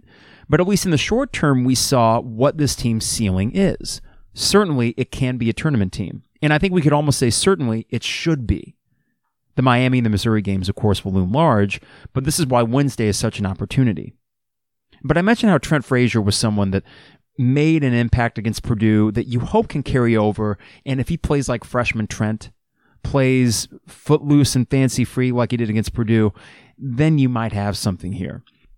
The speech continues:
He tweeted after the game about how he basically has a swagger back, and I thought first, "Well, that's great." You know, I, I'm happy to hear him say that because he played freshman year like someone with a lot of swag. I think that's just part of his character, and if he gets that back, if he felt like he lost it, that's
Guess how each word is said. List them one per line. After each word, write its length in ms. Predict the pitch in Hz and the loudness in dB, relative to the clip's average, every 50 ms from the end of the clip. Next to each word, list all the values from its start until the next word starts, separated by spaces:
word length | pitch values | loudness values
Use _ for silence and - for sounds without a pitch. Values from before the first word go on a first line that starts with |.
| _ _ _ | _ _ _
He 140 | - 156 151 | -4 -4 -2
tweeted 400 | - - - 240 240 220 165 127 | -2 -2 -4 -2 0 2 2 2
after 180 | 123 117 - 117 | 2 0 0 -4
the 60 | 110 | -2
game 220 | 95 113 107 104 | 0 0 2 2
about 200 | 107 98 113 110 | 2 2 0 0
how 240 | 95 117 113 113 113 | 0 2 2 2 2
he 140 | 101 113 113 | 2 0 0
basically 460 | 104 117 175 190 175 - - 143 123 | 0 2 2 2 2 0 0 0 0
has 180 | 113 107 95 98 | 2 2 0 0
a 40 | |
swagger 440 | 92 - - - 101 92 90 - 98 | -2 -2 -2 -2 -2 -2 -4 -4 -8
back, 260 | - 78 53 - - | -8 -8 -10 -8 -6
and 80 | 120 117 | -4 -2
I 60 | 113 | -2
thought 400 | 110 - 123 113 110 110 - - | 0 0 2 2 2 0 -2 -6
first, 340 | - - 127 117 117 - - | -10 -6 -4 -4 -4 -4 -4
"Well, 100 | 151 170 | -4 -2
that's 200 | 196 196 180 - | -2 -2 -2 -2
great." 320 | - 196 196 143 - - - - - - | -2 -2 -2 -2 -2 -6 -10 -20 -16 -12
You 100 | 110 113 | -10 -8
know, 200 | 107 - 98 - - | -8 -8 -8 -10 -8
I, 120 | 101 123 | -8 -6
I'm 220 | 127 104 127 123 107 - - | -4 -2 -2 -4 -4 -6 -10
happy 280 | - 104 139 131 - 165 | -6 -4 -2 -2 0 0
to 60 | 143 | 2
hear 120 | 123 139 131 | 2 2 2
him 100 | 117 107 | 2 0
say 220 | - - 110 104 | 0 0 0 0
that 160 | 101 107 101 | 0 -2 -2
because 280 | - 110 - 113 110 - | -4 -4 -2 -2 -2 -2
he 180 | - 131 131 | -2 -2 -2
played 500 | 113 - - - - 180 180 175 151 123 | -2 -2 -4 -2 0 2 2 2 0 -2
freshman 420 | - - 139 131 123 - - 131 120 | -2 -2 0 0 0 0 -2 0 0
year 280 | 113 107 107 104 101 - - - - - _ _ | 2 2 2 0 -2 -4 -8 -18 -20 -20 _ _
like 160 | 120 117 107 | -2 -2 -2
someone 380 | - - 120 113 107 110 110 104 | 0 -2 -2 -2 0 -2 -2 -2
with 160 | 101 95 - | -2 -2 -4
a 40 | 101 | -4
lot 240 | 90 92 92 92 92 | -4 -2 -4 -4 -4
of 80 | 90 | -4
swag. 520 | - - - - 80 58 - - - - - _ _ _ _ _ _ _ - | -6 -6 -6 -8 -8 -10 -12 -16 -20 -20 -20 _ _ _ _ _ _ _ -2
I 80 | 131 | 0
think 140 | 131 147 139 | 0 2 2
that's 120 | 127 117 - | 2 0 0
just 160 | 135 - - | -2 -2 0
part 160 | - 127 117 | 2 2 2
of 60 | 113 | 2
his 100 | 104 - | 0 0
character, 500 | - - 139 139 135 131 - 139 127 131 - | 0 0 0 0 0 0 -2 -2 -2 -2 -2
and 160 | 131 120 117 | -2 -2 -2
if 80 | 113 - | -2 -2
he 80 | 127 | -2
gets 220 | 113 135 147 131 - | -2 -2 -2 -2 -2
that 220 | - 127 113 95 | -4 -4 -4 -4
back, 360 | - 113 120 143 165 - - - - | -4 -4 -2 -2 -4 -6 -10 -10 -10
if 100 | 123 - | -6 -4
he 80 | 123 113 | -4 -4
felt 140 | - 151 | -2 -4
like 100 | 131 113 | -4 -4
he 80 | - 110 | -4 -4
lost 400 | 92 95 107 139 170 151 - - | -2 0 2 2 2 0 -2 -4
it, 80 | - - | -6 -6
that's 240 | 202 107 - - | -6 -6 -8 -10